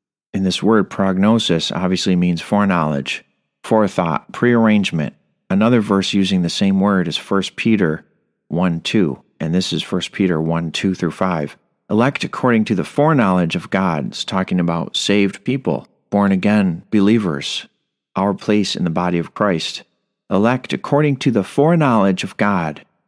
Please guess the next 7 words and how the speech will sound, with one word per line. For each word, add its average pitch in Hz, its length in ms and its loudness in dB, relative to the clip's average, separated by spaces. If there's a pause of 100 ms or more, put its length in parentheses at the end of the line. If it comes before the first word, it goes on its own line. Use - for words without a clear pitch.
(180)
the 101 60 -8
Father, 92 520 -2 (680)
through 123 160 4
sanctification 131 1120 0
of - 180 -4
the 92 80 -2
Spirit, - 760 -2